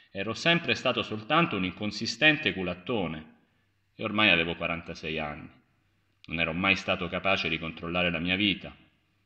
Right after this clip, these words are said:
In poche parole, mi sembrava molto probabile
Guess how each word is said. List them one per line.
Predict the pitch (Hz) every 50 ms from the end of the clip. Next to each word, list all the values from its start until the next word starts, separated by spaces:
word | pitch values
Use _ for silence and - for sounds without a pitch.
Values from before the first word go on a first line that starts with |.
| _ _ _
In | - 78 76
poche | - 87 85 92 90
parole, | 90 107 104 95 90 95 92 85
mi | 80 80
sembrava | 80 80 82 85 82 80 82
molto | 82 87 90 87 - -
probabile | 87 - 104 98 90 87 85 85 87 90 92 104 101 - -